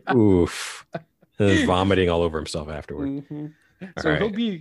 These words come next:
Speaker 2: he'll be my number five.
Speaker 1: Okay.
Speaker 2: Number four will be Final Draft, because, uh, apparently that program can just write your screenplay for you, as
Speaker 1: Oh,
Speaker 2: Christopher thinks. You
Speaker 1: poor
Speaker 2: know?
Speaker 1: Christopher. He thought it was gonna make up the
Speaker 2: Yeah.
Speaker 1: thing for him.
Speaker 2: This
Speaker 1: Gosh.
Speaker 2: program will just make up most of the story for me. You
Speaker 1: I
Speaker 2: know?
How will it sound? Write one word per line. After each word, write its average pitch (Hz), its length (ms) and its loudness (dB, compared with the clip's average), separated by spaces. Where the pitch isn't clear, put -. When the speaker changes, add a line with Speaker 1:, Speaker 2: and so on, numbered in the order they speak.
Speaker 2:
he'll 175 80 -6
be 208 180 -6
my 147 260 -6
number 127 340 -6
five. 107 640 -10
Speaker 1:
Okay. 85 280 -2
Speaker 2:
Number 185 280 0
four 170 400 0
will 160 200 0
be 131 240 0
Final 139 440 -2
Draft, 123 540 -6
because, 135 460 -4
uh, 135 180 0
apparently 208 540 2
that 202 240 4
program 196 460 4
can 175 160 0
just 170 180 0
write 196 200 4
your 185 140 2
screenplay 214 580 2
for 254 280 6
you, 131 260 0
as 147 140 2
Speaker 1:
Oh, 147 100 6
Speaker 2:
Christopher 143 600 4
thinks. 139 480 -6
You 160 100 0
Speaker 1:
poor 165 120 6
Speaker 2:
know? 208 80 2
Speaker 1:
Christopher. 160 500 2
He 151 80 0
thought - 260 -4
it 165 40 -2
was 151 120 -2
gonna 143 220 -2
make 135 240 -2
up - 100 -2
the 135 80 0
Speaker 2:
Yeah. 392 80 -2
Speaker 1:
thing 131 160 0
for 135 300 -4
him. 131 100 -6
Speaker 2:
This - 180 -2
Speaker 1:
Gosh. 107 80 -4
Speaker 2:
program 311 340 0
will 294 80 0
just 226 220 -2
make 277 240 2
up 247 100 4
most 240 260 4
of 254 60 -8
the 254 80 -2
story 240 420 2
for 240 360 4
me. 147 140 -2
You 123 100 0
Speaker 1:
I 120 60 2
Speaker 2:
know? 123 480 4